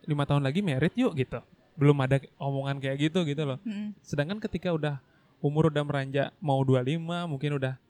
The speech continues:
Speaker 1: orang tua udah mulai nanyain, "Anaknya si ini udah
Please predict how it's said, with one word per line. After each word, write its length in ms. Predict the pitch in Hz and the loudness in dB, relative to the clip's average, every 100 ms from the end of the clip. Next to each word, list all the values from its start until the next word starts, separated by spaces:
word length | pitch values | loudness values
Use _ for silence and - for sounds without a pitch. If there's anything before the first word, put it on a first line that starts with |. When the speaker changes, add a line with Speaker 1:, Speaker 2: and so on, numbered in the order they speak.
| - | 2
Speaker 1:
orang 260 | 135 135 | 4 4
tua 240 | 135 135 127 | 2 0 2
udah 140 | 139 | 2
mulai 240 | 135 127 127 | 2 -2 -4
nanyain, 560 | 127 131 151 147 151 - - - - | -8 -8 -6 -6 -6 -12 -20 -20 -8
"Anaknya 520 | 143 143 147 160 170 | -4 -2 -2 0 -2
si 180 | - 180 | 2 2
ini 340 | 151 135 196 | 2 2 2
udah 460 | 285 214 180 170 | 2 4 6 4